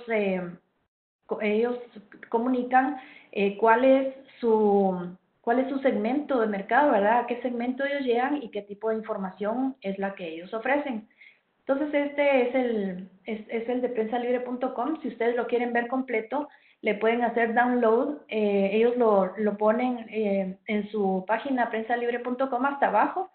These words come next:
Eh, hay una, hay un pequeño link donde dice, "Anúnciate aquí". Y entonces le dan clic ahí y ahí, eh, después, eh, creo que tiene un, otro link que dice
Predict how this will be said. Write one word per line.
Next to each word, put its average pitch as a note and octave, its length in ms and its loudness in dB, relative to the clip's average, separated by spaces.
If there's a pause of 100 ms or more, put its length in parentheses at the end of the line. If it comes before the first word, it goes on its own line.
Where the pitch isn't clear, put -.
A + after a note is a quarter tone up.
(460)
Eh, A3+ 100 0
hay A3 200 6
una, B3+ 520 6
hay A3+ 140 2
un C4+ 100 4
pequeño C#4 340 2
link C#4 280 2
donde A3 240 2
dice, A#3+ 520 2
"Anúnciate A#3 600 2
aquí". D#4 360 -4 (440)
Y A#3 100 -2
entonces A3+ 400 0
le B3 120 4
dan A3+ 180 4
clic D4 260 0
ahí D#4 500 2
y A3+ 100 0
ahí, G#3+ 420 2
eh, G3+ 360 0
después, A3 440 0 (140)
eh, G#3 340 0
creo A3+ 200 0
que A3+ 120 -2
tiene A3 340 0
un, A3+ 580 -2 (720)
otro A#3 300 0
link C4 280 0
que A#3+ 120 2
dice G3+ 760 0